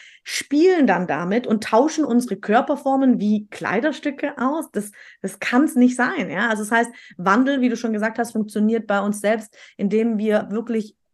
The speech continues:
Körperakzeptanz für jeden Körper einfordern und sagen, jeder ist wertvoll, basta. Ja,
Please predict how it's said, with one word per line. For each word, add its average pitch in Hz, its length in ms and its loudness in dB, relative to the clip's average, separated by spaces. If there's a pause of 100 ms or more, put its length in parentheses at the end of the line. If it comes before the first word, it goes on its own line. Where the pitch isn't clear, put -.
Körperakzeptanz 208 920 0
für - 100 -12
jeden 170 380 -6
Körper 190 440 -6
einfordern 165 540 -6
und 165 120 -8
sagen, 170 380 -6 (280)
jeder 220 420 0
ist - 160 -6
wertvoll, 185 540 -6
basta. - 560 -6 (280)
Ja, 240 340 0